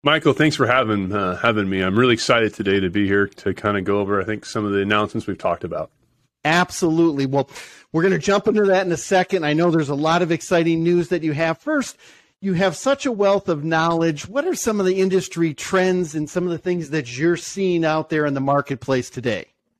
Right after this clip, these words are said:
Speaker 1: Yeah, um, a couple things. I mean, number one, it's always been a term we use, but efficiencies. Um, you know, lenders are starting to look at where can they really improve efficiencies. And if you look at the last several years,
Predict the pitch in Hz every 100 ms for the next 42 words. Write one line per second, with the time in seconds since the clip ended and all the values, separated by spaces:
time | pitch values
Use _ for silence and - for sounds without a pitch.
0 | _ _ _ _ 165 170 139 - 147 143
1 | 120 95 - - 175 170 131 120 110 -
2 | 123 120 113 120 127 139 123 110 131 131
3 | 120 113 101 _ _ - _ _ - 123
4 | 139 147 131 123 117 - 131 117 107 104
5 | 104 104 98 95 113 - 101 - 87 80
6 | - - - 92 87 95 - _ _ _
7 | _ - 107 95 90 - - 117 117 135
8 | 135 135 120 107 - 127 117 113 - 107
9 | 107 113 104 95 - _ _ _ _ -
10 | 113 123 131 135 120 107 110 123 120 110
11 | - 107 104 208 202 131 113 107 110 110
12 | 127 139 120 110 113 113 - 110 104 120
13 | 127 113